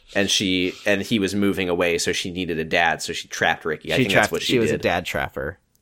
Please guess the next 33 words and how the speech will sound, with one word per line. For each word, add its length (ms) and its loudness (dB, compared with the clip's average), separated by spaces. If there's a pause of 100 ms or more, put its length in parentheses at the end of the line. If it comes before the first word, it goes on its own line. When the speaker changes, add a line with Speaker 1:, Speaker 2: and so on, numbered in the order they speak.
(160)
Speaker 1:
Yeah. 320 -2
Speaker 2:
Uh, 60 -6
'cause 220 0
women 340 8
be 120 0
trapping 520 -2
dads. 360 -4
Speaker 1:
Women 220 4
be 80 0
trapping. 480 2 (360)
Speaker 2:
Dads. 520 -2 (200)
Yes. 380 -2
Speaker 1:
That's 240 -6
right. 260 4 (340)
Uh, 380 6
was 100 0
that 100 6
all 80 6
the 60 2
questions? 360 -2 (100)
Speaker 2:
That 100 6
was 160 4
all 120 6
the 80 -2
questions. 840 -8 (160)
Speaker 1:
All 140 4
right. 220 2
Speaker 2:
Thank 140 4
you 80 6
for 60 8
the 520 8
Speaker 1:
Uh, 160 8
Speaker 2:
questions. 500 2